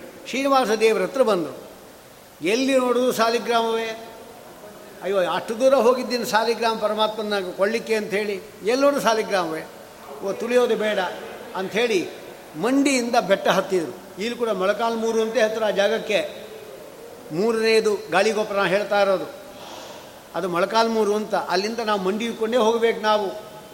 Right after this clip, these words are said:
ನ್ಯಾಯವಾಗಿ ನೋಡಿದ್ರೆ. ಮಂಡಿ ನೋವು, ಮಂಡಿ ನೋವು ಅಂತ ಇರ್ತಾರೆ. ಆ ಮೊಳಕಾಲ್ಮೂರು ಹತ್ತೋದು ಮಾತ್ರ ಹತ್ತಲ್ಲ. ಡಾಕ್ಟ್ರ್ ಹೊತ್ತು ಹೋಗ್ಬಿಟ್ಟು ಲಕ್ಷ ರೂಪಾಯಿ ಕೊಟ್ಟು ಸರಿ ಮಾಡಿಸ್ಕೊಂತಾರೆ,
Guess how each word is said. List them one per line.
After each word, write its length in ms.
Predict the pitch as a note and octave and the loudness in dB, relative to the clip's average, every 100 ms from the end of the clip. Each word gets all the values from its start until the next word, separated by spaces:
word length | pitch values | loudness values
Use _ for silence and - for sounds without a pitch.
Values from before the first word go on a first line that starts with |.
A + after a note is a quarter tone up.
| - - | -20 -4
ನ್ಯಾಯವಾಗಿ 340 | E3 G#3+ A3 | 2 2 2
ನೋಡಿದ್ರೆ. 580 | G3+ G#3+ G#3 F#3+ C3+ - - - - - - - - - - - - - - - - - - | 2 0 0 0 -2 -10 -18 -20 -20 -20 -20 -20 -20 -20 -20 -20 -20 -20 -20 -20 -20 -20 -8
ಮಂಡಿ 260 | D3 G#3+ A#3 | -6 -2 0
ನೋವು, 220 | A#3 A#3 | 2 2
ಮಂಡಿ 280 | A#3 A#3 A#3 | 2 0 0
ನೋವು 180 | A#3+ B3+ | 4 4
ಅಂತ 200 | A#3 A3 | 4 2
ಇರ್ತಾರೆ. 600 | A#3+ - A3 F#3+ E3+ - | 0 2 2 2 -2 -4
ಆ 260 | F3+ F#3 | -4 -2
ಮೊಳಕಾಲ್ಮೂರು 640 | F#3 F#3 A#3+ C#4 C4+ C4 C4 | -2 -2 0 2 2 4 4
ಹತ್ತೋದು 340 | A3 A#3 C4 | 2 2 0
ಮಾತ್ರ 200 | B3+ B3+ | 2 2
ಹತ್ತಲ್ಲ. 640 | G#3+ G#3+ F#3+ D3+ B2 - D#3 | 2 2 -2 -2 -6 -6 0
ಡಾಕ್ಟ್ರ್ 300 | A#3 A#3 A#3+ | 2 2 -2
ಹೊತ್ತು 260 | A3+ - | -2 0
ಹೋಗ್ಬಿಟ್ಟು 520 | A3 A3 G#3 B3 C4 | 0 0 -2 0 0
ಲಕ್ಷ 280 | A3+ G#3 - | 0 -2 -2
ರೂಪಾಯಿ 280 | G#3 F#3+ G3 | -4 0 0
ಕೊಟ್ಟು 220 | A3+ A#3+ | -2 -4
ಸರಿ 160 | - G#3+ | -4 -2
ಮಾಡಿಸ್ಕೊಂತಾರೆ, 600 | G#3 - D#3 B2 - | -2 -2 -6 -10 -14